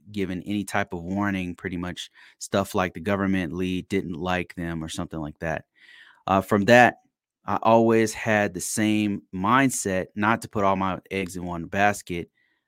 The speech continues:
uh, in the cybersecurity, in the cybersecurity basket. Um, plus, sometimes it helps to have something totally different on the side to make money when you're in cybersecurity, um,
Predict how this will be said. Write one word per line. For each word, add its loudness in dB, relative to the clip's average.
uh, -4
in -2
the -4
cybersecurity, -2
in -6
the -8
cybersecurity -4
basket. -12
Um, -4
plus, 6
sometimes 0
it -10
helps -2
to -6
have 2
something -2
totally -2
different 0
on -2
the -4
side 2
to -8
make -2
money 0
when -8
you're -4
in -8
cybersecurity, -6
um, -6